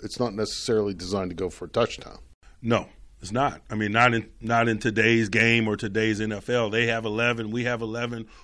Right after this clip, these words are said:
Speaker 2: One of your eleven is a quarterback. He's a non-blocker. Um, that's one of the advantages of, of quarterback mobility.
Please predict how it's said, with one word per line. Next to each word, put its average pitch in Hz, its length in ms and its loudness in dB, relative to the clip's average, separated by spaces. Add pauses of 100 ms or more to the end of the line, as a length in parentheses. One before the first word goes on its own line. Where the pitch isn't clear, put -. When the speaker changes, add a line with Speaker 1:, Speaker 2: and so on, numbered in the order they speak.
Speaker 2:
One 117 240 -4
of 110 80 -2
your 120 200 0
eleven 113 380 0
is 107 140 -2
a 98 60 -10
quarterback. 113 680 2
He's 113 160 -2
a 104 40 0
non-blocker. 110 960 -2 (320)
Um, 101 260 -10 (180)
that's 165 200 4
one 135 220 0
of 127 80 2
the 123 140 2
advantages 117 500 2 (240)
of, - 100 -12
of 98 200 -8
quarterback 117 500 0
mobility. 104 640 -4